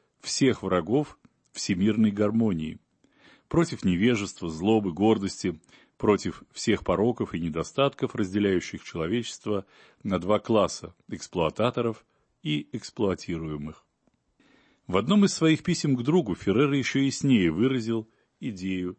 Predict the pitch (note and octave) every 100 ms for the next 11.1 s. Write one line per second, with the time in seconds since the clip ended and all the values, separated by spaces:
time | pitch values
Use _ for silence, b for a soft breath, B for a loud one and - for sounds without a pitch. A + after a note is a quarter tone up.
0 | _ - - F2+ E2 D#2 - - E2 D2+
1 | D2+ _ _ _ _ _ _ b b b
2 | b b b b b - - A2+ A#2+ C#3+
3 | - G3+ G3+ D#3+ B2+ G2+ F2+ F#2 E2+ G2+
4 | C3+ A#2+ C3 A#2+ A#2+ A2+ A#2+ E3 C#3 B2+
5 | A#2+ C3 C#3 C3+ A2+ A2+ B2+ C3 G2+ G2+
6 | F#2+ - B2 A2+ F2+ G#2 G2+ F#2+ E2+ E2
7 | C3+ A2+ E2 F2 D#3+ - C3 G2 A#2 C3
8 | - G2+ F2+ A#2 B2+ B2 A#2 - A#2+ F2+
9 | D#2 - _ _ _ - G#2+ C#3 - C3
10 | F2 D2 - F2+ G#2+ - E2+ - - -